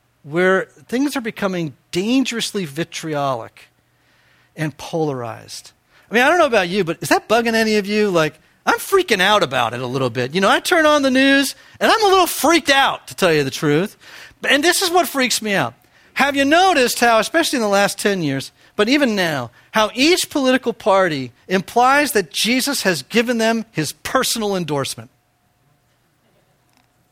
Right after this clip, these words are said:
Jesus is on their side. Um, by the way, this is an equal opportunity,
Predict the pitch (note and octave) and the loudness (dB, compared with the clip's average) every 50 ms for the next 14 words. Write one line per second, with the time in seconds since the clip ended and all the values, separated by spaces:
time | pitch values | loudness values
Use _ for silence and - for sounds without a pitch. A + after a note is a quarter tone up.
0 | _ _ _ _ _ _ _ _ _ _ _ _ _ _ _ _ _ _ - - | _ _ _ _ _ _ _ _ _ _ _ _ _ _ _ _ _ _ -2 0
1 | - D#4+ F4+ F4+ E4 F#3+ D#3 E3+ F3+ F#3+ - - - - - - _ _ - E3 | 2 4 4 2 2 2 0 0 0 0 0 -2 -4 -6 -8 -12 _ _ -4 0
2 | F3 D3 G3+ G#3+ G#3 G3+ A3 B3 B3+ A#3 - - A#3+ A3 G3+ F#3 D#3 C#3+ B2 A#2 | 2 2 2 2 2 2 2 2 2 2 2 2 2 4 4 4 2 0 -2 -4
3 | - _ _ _ _ _ _ _ _ _ _ _ _ _ _ _ _ _ _ _ | -10 _ _ _ _ _ _ _ _ _ _ _ _ _ _ _ _ _ _ _
4 | _ _ _ _ _ _ _ _ _ _ _ _ _ _ _ _ _ _ _ _ | _ _ _ _ _ _ _ _ _ _ _ _ _ _ _ _ _ _ _ _
5 | _ _ _ _ _ _ _ _ _ _ _ _ _ _ _ _ - E3+ E3+ E3 | _ _ _ _ _ _ _ _ _ _ _ _ _ _ _ _ -2 0 2 4
6 | E3+ F3 F3+ F3+ D#3 - _ _ _ _ _ _ _ _ _ _ _ _ _ _ | 4 2 0 -2 -6 -16 _ _ _ _ _ _ _ _ _ _ _ _ _ _
7 | _ _ _ _ _ _ _ _ _ _ _ _ _ - A3+ B3 A3+ G#3 F#3+ F#3+ | _ _ _ _ _ _ _ _ _ _ _ _ _ 0 2 2 2 2 2 2
8 | C#4+ - - C4 - G#3 F3 E3 G3+ G#3 - - F#3 F3+ E3+ D#3 - - F3 F3+ | 0 0 0 0 0 -2 -2 -2 -4 -4 -4 -2 -2 -2 -2 0 0 0 0 0
9 | - E3 - - - G3 F3 E3+ E3 D#3+ D3+ C#3+ C#3 C#3 | -2 -6 -8 -6 -4 -4 -2 -2 -2 -2 -2 -2 -4 -6